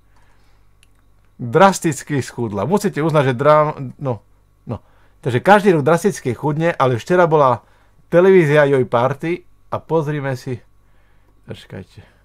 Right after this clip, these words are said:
No, dvojičky, tento, tento, ne, dvojičky, tento, nepoznám, čo to je? Grepelová to nepoznáme. A Lagič, no tak toto je,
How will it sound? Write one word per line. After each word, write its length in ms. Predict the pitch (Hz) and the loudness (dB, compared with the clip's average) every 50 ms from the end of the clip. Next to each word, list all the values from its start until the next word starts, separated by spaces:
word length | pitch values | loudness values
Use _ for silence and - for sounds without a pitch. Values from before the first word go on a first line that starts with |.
| _ _ _ _ _ _ _ _ _ _ - - | _ _ _ _ _ _ _ _ _ _ -20 -20
No, 160 | - 101 - | -20 -20 -20
dvojičky, 800 | - - 107 127 147 147 135 120 - - - 127 120 110 107 101 _ _ _ _ _ _ _ _ _ _ _ _ _ _ _ _ _ _ _ | -16 -10 -8 -8 -8 -8 -10 -14 -16 -18 -14 -12 -12 -12 -12 -16 _ _ _ _ _ _ _ _ _ _ _ _ _ _ _ _ _ _ _
tento, 640 | - 113 120 139 143 131 - - 135 117 117 117 113 110 - _ _ _ _ _ | -10 -8 -8 -8 -8 -10 -12 -10 -8 -8 -8 -8 -10 -12 -18 _ _ _ _ _
tento, 720 | - 107 120 135 143 131 _ - - 123 117 113 110 110 | -10 -10 -8 -8 -10 -14 _ -14 -12 -12 -10 -10 -10 -12
ne, 240 | 117 117 110 110 - _ _ _ _ _ _ | -12 -12 -14 -14 -18 _ _ _ _ _ _
dvojičky, 960 | - - 101 104 120 135 143 127 127 - - - - - 123 117 117 117 120 - _ | -18 -14 -10 -10 -8 -8 -10 -12 -14 -18 -20 -20 -18 -16 -14 -14 -14 -14 -16 -16 _
tento, 720 | - 98 101 117 131 127 127 _ - 127 123 120 113 113 _ _ _ _ _ _ _ _ _ _ _ _ - | -10 -10 -8 -8 -10 -12 -14 _ -14 -12 -12 -12 -12 -16 _ _ _ _ _ _ _ _ _ _ _ _ -16
nepoznám, 720 | 107 101 - - 117 110 113 117 117 117 117 113 117 123 117 - _ _ _ _ _ _ - | -16 -16 -14 -12 -14 -12 -12 -12 -12 -12 -12 -14 -14 -16 -18 -20 _ _ _ _ _ _ -20
čo 80 | - | -20
to 80 | - - | -16 -16
je? 140 | 120 120 120 - _ _ _ _ _ _ _ _ _ _ _ _ _ _ _ _ _ _ _ _ _ _ _ _ _ _ _ - | -16 -16 -16 -18 _ _ _ _ _ _ _ _ _ _ _ _ _ _ _ _ _ _ _ _ _ _ _ _ _ _ _ -18
Grepelová 560 | - 98 98 95 - - 92 90 92 95 90 | -14 -14 -14 -12 -12 -12 -12 -12 -12 -14 -14
to 160 | - 87 82 | -16 -16 -16
nepoznáme. 800 | 92 98 - - 127 117 120 123 123 123 123 127 127 123 117 110 _ _ _ _ _ _ _ _ _ _ _ _ - | -16 -14 -12 -12 -10 -10 -8 -8 -8 -8 -8 -8 -8 -10 -10 -12 _ _ _ _ _ _ _ _ _ _ _ _ -6
A 40 | 127 131 135 | -2 0 0
Lagič, 400 | 117 139 131 117 120 117 - - - - - | 2 0 0 0 -2 -4 -6 -8 -10 -6 -4
no 80 | - 135 | -4 -4
tak 240 | - 127 - - - | -4 -4 -6 -8 -10
toto 320 | - - - 127 - 139 | -20 -18 -16 -12 -8 -6
je, 80 | 110 | -8